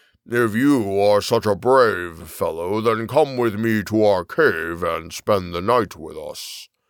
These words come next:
The little tailor agreed and followed him. When they reached the cave, other giants were sitting there by a fire. Each one had a roasted sheep in his hand and was eating it.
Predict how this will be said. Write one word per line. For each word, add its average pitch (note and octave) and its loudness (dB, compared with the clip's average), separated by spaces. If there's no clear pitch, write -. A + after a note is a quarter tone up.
The C#3 4
little D3 6
tailor C3 4
agreed D#3+ -2
and C#3+ 2
followed F#2 2
him. D#2 -14
When E3 2
they E3+ 6
reached F#3+ 0
the C3 0
cave, G#2+ 2
other E3+ 2
giants G2+ -2
were A#2 -4
sitting G#2 -6
there G2 0
by F2+ 0
a G2 0
fire. E2+ 0
Each D3+ -4
one D3 2
had C#3+ 4
a B2+ 4
roasted B2 2
sheep E3 -4
in C#3 -2
his B2+ -4
hand A2 -2
and G2+ -4
was G#2 -8
eating G#2 -6
it. D2+ -14